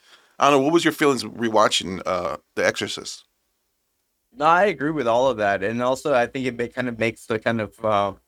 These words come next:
Speaker 2: third act kind of feel more, more grounded also, 'cause the whole movie, uh,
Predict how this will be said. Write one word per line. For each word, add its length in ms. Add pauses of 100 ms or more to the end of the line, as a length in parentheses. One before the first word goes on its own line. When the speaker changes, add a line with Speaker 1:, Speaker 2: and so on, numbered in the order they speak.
(460)
Speaker 2:
third 200
act 220
kind 100
of 100
feel 200
more, 440 (100)
more 140
grounded 520
also, 420
'cause 300
the 80
whole 200
movie, 420 (200)
uh, 240